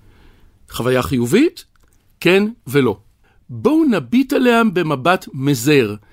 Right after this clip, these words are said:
מבט של חייזר שהיה מגיע אלינו משום מקום ובוחן את המהלך. ובכן, החוויה חיובית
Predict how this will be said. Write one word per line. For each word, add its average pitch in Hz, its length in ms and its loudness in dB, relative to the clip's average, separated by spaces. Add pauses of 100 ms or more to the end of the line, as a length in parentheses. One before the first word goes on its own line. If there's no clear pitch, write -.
(260)
מבט 220 340 -2
של 160 180 -6
חייזר 202 640 -2 (240)
שהיה 190 260 0
מגיע 185 380 2
אלינו 254 380 2
משום 269 400 0
מקום 226 420 2
ובוחן 165 420 -2
את 160 120 -4
המהלך. 127 640 -2 (580)
ובכן, 151 340 0 (540)
החוויה 214 440 0
חיובית 240 760 0